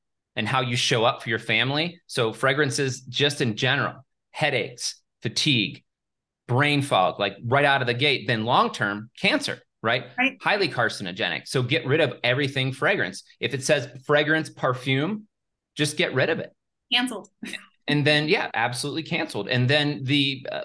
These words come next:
Speaker 1: let's go after essential oils, because there's this huge essential oil movement in moms. And then let's be honest, you start making money with essential oils. Essential oils,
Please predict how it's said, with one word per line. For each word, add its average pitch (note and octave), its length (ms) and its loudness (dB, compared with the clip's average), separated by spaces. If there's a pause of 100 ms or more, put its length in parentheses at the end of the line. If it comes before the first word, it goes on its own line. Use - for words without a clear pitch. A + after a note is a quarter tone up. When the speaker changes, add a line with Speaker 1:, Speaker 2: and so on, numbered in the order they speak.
Speaker 1:
let's D3+ 260 0
go D#3+ 220 4
after D#3+ 280 2
essential E3 440 -2
oils, D#3 260 0
because B2+ 400 -4
there's B2 140 0
this B2+ 180 -2
huge C3 340 0
essential C3+ 400 -2
oil D3 200 4
movement G#2+ 400 0 (200)
in A#2+ 120 0
moms. B2+ 340 2
And A#2 100 -2
then A#2+ 200 -2 (420)
let's B2 220 2
be C#3 160 2
honest, D#3 280 2
you B2 60 0
start B2 240 0
making C3 300 0
money F3+ 220 2
with B2+ 160 0
essential A2+ 380 -4
oils. B2 220 4
Essential B2+ 420 -2
oils, B2 320 4